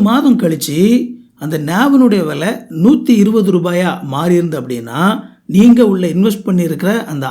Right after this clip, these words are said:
ஆயிரம் ரூபாய் ஆயிரத்தி இருநூறு ரூபாயா மாறி இருக்கும். So, இப்ப நேவ்னா என்னன்னு சொல்லி உங்களுக்கு புரிஞ்சிருக்கும்னு நினைக்கிறேன். அடுத்ததா சி ஏ ஜி ஆர், காம்பவுண்ட் ஆனுவல் குரோத் ரேட். இது ரொம்ப முக்கியமானது. ஏன் அப்படின்னா, பேங்க்ல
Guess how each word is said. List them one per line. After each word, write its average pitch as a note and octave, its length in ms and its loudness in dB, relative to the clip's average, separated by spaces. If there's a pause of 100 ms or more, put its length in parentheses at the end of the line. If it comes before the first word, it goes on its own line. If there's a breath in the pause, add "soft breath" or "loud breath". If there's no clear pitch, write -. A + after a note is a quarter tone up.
ஆயிரம் F3 320 0
ரூபாய் D3+ 320 -2 (200)
ஆயிரத்தி F3+ 420 -2 (160)
இருநூறு E3 480 -4
ரூபாயா B2 360 -6 (140)
மாறி C#3+ 240 -4
இருக்கும். A#2 240 -14 (140)
So, B3 160 0
இப்ப G3+ 100 0 (140)
நேவ்னா C#4+ 380 2
என்னன்னு G#3 260 -2
சொல்லி A3 180 0
உங்களுக்கு E3+ 280 -4
புரிஞ்சிருக்கும்னு E3 520 -4
நினைக்கிறேன். C#3 400 -6 (480 loud breath)
அடுத்ததா G3 420 0 (220)
சி A3+ 160 2 (180)
ஏ A#3+ 100 0 (160)
ஜி E3+ 140 -6 (140)
ஆர், A#2+ 100 -8 (500)
காம்பவுண்ட் C4 580 2 (260)
ஆனுவல் G#3+ 380 0 (200)
குரோத் F#3 360 -4 (220)
ரேட். C#3 260 -4 (260)
இது - 100 2 (100)
ரொம்ப A#3 140 0 (100)
முக்கியமானது. E3 500 -4 (200)
ஏன் A3 140 -2
அப்படின்னா, C#3+ 340 -6 (360)
பேங்க்ல C4+ 440 -2